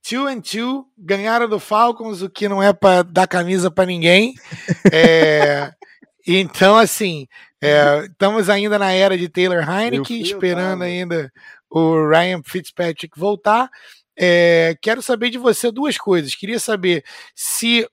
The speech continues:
Speaker 1: o Heinicke vai ter o, o, o trabalho dele de titular quando o Fitzpatrick voltar ou não, e se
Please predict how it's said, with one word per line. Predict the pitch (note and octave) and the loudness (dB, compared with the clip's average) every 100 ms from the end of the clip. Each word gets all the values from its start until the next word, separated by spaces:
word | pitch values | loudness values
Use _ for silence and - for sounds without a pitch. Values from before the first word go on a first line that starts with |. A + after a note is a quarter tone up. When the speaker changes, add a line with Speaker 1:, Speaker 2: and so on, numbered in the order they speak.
| _ | _
Speaker 1:
o | G#3+ G3+ D#3+ | -6 -4 -2
Heinicke | G3+ G#3+ F#3 F#3 | -2 -2 -4 -8
vai | D#3 F3+ | -4 -4
ter | D#3+ - G#3+ | -6 -4 -2
o, | A#3+ A#3 | -2 -8
o, | G#3+ G3+ F#3+ F3+ F3 D#3+ - - _ | -14 -12 -8 -6 -6 -8 -14 -20 _
o | E3+ | -10
trabalho | D#3 F#3 E3+ F3 F3 | -2 0 2 0 0
dele | E3 E3+ | -2 -4
de | D#3 D#3+ | -6 -8
titular | D#3 - D#3+ D3 C3+ | -6 -2 0 0 -2
quando | - F#3 G3 | -2 0 0
o | |
Fitzpatrick | - F3 - E3 D3+ D#3 C3+ | -2 -6 -6 -6 -4 -6 0
voltar | D3 C3+ C#3+ C#3+ | 0 0 -2 0
ou | D#3 D#3 | -2 2
não, | D#3+ G3+ B3+ - - - _ | 4 4 0 -10 -20 -20 _
e | G3 | -8
se | - - A3+ | -6 -4 0